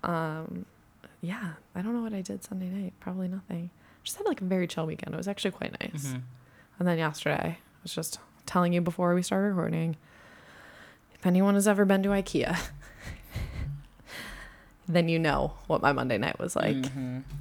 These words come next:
Speaker 1: Three plus hours. I mean, it wasn't, you know,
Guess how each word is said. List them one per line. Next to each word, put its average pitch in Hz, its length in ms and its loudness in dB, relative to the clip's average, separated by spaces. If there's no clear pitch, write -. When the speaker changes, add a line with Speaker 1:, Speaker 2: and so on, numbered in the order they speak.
Speaker 1:
Three 180 200 6
plus 180 260 4
hours. 151 720 6
I 247 60 12
mean, 277 160 12
it 254 80 8
wasn't, 277 320 6
you 240 100 8
know, - 200 2